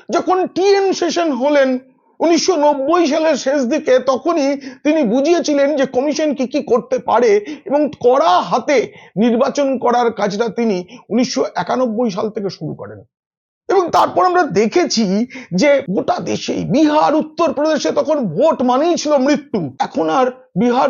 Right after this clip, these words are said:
উত্তরপ্রদেশের দিকে কেউ আঙুল তুলতে পারবে না, কিন্তু গোটা দেশ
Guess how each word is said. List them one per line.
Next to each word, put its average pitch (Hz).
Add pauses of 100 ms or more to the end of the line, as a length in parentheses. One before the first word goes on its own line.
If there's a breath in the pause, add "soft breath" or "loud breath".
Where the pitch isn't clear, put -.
উত্তরপ্রদেশের 269
দিকে 262
কেউ 262 (180)
আঙুল 220
তুলতে 143
পারবে 135
না, 156 (440 soft breath)
কিন্তু 453
গোটা 392 (180)
দেশ 415